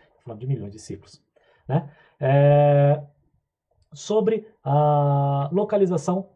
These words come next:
de um bloco, então, né? Como é que a gente faz para localizar um bloco? A gente tem a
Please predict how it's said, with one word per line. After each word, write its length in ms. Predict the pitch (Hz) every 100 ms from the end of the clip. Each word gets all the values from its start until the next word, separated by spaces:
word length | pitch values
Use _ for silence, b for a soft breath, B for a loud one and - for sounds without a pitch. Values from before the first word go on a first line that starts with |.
| -
de 220 | 120 170
um 120 | 175
bloco, 400 | 131 120 104 -
então, 240 | 107 95 87
né? 220 | 143 B B B
Como 120 | 156
é 60 | 175
que 80 | 165
a 20 |
gente 120 | 160
faz 500 | - 113 131 - - _ _ _ _
para 880 | 117 120 120 120 113 104 110 127 - -
localizar 420 | 139 135 127 120
um 100 | 117
bloco? 320 | - - - b b b
A 80 | 160
gente 200 | 175 214
tem 280 | 160 - - b b -
a 640 | 120 117 113 110 107